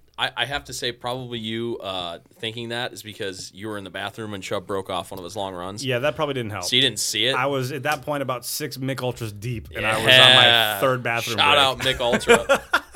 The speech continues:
Speaker 2: So, admittedly, I missed a big run, but still, I would have. It, it felt, it just felt like we couldn't do anything on in the run game, and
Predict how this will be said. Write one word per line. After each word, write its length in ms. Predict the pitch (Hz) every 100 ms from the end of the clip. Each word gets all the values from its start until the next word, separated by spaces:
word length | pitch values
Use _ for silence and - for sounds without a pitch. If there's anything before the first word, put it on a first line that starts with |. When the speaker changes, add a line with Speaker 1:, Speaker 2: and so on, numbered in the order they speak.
| - - - - 466
Speaker 2:
So, 520 | - 170 156 139 139
admittedly, 680 | 160 139 175 214 208 165 156
I 120 | 135
missed 340 | 131 139 135 -
a 60 |
big 240 | 120 131 120
run, 200 | 113 101
but 160 | 90
still, 340 | - 170 139 117
I 120 | 131
would 180 | 165 185
have. 160 | 131 127 - - - _
It, 120 | 175 175
it 120 | 190
felt, 500 | - - 233 240 - _ _ _ - - - -
it 80 | 151
just 260 | 139 202 -
felt 220 | 196 185
like 100 | 160
we 120 | 156
couldn't 240 | - 185
do 180 | 156 151 143
anything 460 | 151 190 170 156
on 240 | 127 123 131
in 120 | 131
the 60 | 117
run 220 | 143 240
game, 360 | 107 98 104 131
and 220 | 123 120